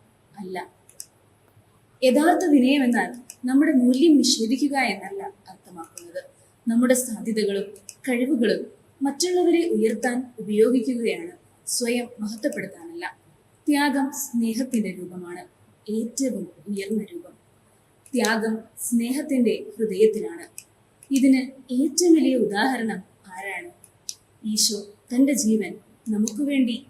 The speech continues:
സമർപ്പിച്ചു എന്നതാണ്. അവിടുന്ന് വന്നത് ശുശ്രൂഷിക്കപ്പെടാനല്ല, മനുഷ്യരാശിക്ക് വേണ്ടി സ്വയം നൽകാനാണ്. നമ്മുടെ ദൈനംദിന ജീവിതത്തിൽ ത്യാഗം ചെയ്യുന്നത് നമ്മുടെ ജീവൻ ത്യജിക്കുന്നതിന് തുല്യമല്ല.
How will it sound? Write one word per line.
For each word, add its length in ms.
സമർപ്പിച്ചു 500
എന്നതാണ്. 360
അവിടുന്ന് 420
വന്നത് 320
ശുശ്രൂഷിക്കപ്പെടാനല്ല, 960
മനുഷ്യരാശിക്ക് 840
വേണ്ടി 220
സ്വയം 360
നൽകാനാണ്. 580
നമ്മുടെ 220
ദൈനംദിന 500
ജീവിതത്തിൽ 460
ത്യാഗം 460
ചെയ്യുന്നത് 480
നമ്മുടെ 240
ജീവൻ 380
ത്യജിക്കുന്നതിന് 640
തുല്യമല്ല. 460